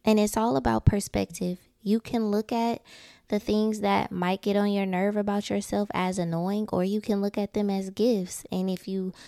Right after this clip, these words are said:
choose to look at them as gifts, then you can start to see how you can use them and how they can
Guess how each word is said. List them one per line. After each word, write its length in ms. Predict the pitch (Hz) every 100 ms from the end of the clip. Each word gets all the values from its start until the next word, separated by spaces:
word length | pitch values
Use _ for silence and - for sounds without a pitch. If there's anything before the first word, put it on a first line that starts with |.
| - -
choose 320 | - 202 214
to 120 | -
look 180 | 196 202
at 180 | 202 196
them 180 | 196 196
as 200 | 180 -
gifts, 480 | - 277 294 - -
then 200 | 220 190
you 120 | 190
can 180 | - 185
start 280 | - 165 175
to 100 | 185
see 340 | - 185 190 - - _
how 220 | - 175
you 220 | 185 202
can 240 | - 214 214
use 400 | 214 254 269 -
them 340 | 175 170 170 - - - -
and 160 | 180
how 160 | 175 180
they 180 | 190 185
can 400 | - 196 190